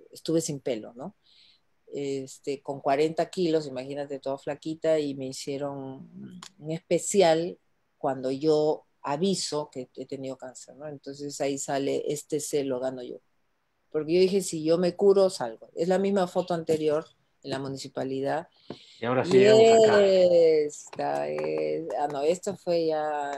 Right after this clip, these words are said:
Speaker 1: mi premio y el retiro de que nadie es profeta en su tierra. Y te voy a con-, contar la anécdota, ¿no? Durante
Speaker 2: Sí.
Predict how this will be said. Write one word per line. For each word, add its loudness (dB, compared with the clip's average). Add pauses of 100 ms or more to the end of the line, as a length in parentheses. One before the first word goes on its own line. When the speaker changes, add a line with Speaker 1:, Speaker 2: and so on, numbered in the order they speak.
(680)
Speaker 1:
mi -6
premio 0
y -2
el -2
retiro 0
de 2
que -8
nadie -4
es -10
profeta -14
en -14
su -18
tierra. -16 (1600)
Y -2
te 4
voy 8
a 4
con-, 2 (120)
contar -2
la -2
anécdota, -2
¿no? -6
Durante -2
Speaker 2:
Sí. -8